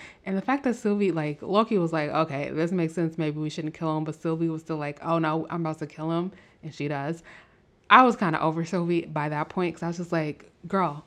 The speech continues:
she's like, "He's lying," or, "How do you know he's not lying?" I'm just like,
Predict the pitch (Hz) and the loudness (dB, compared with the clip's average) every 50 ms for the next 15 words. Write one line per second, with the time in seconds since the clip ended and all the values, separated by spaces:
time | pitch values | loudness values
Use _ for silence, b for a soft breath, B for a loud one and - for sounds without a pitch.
0 | b b b b b b b - 233 233 190 170 160 - - _ - 254 254 240 | b b b b b b b -10 -8 -6 -6 -8 -8 -8 -12 _ -4 -4 -4 -2
1 | - 233 233 233 226 220 196 175 160 156 156 156 151 - - - - - 220 214 | -2 -2 0 0 0 0 0 0 0 0 0 0 -2 -4 -6 -8 -10 -6 -2 0
2 | 220 220 226 226 226 220 214 202 208 220 208 202 196 202 202 196 180 165 175 180 | 2 2 2 2 0 0 -2 -2 -2 -2 -2 -2 -2 -2 -2 0 0 0 0 0
3 | 180 180 185 180 180 180 165 160 156 151 - | -2 -2 -4 -4 -2 -2 -2 -2 -4 -6 -8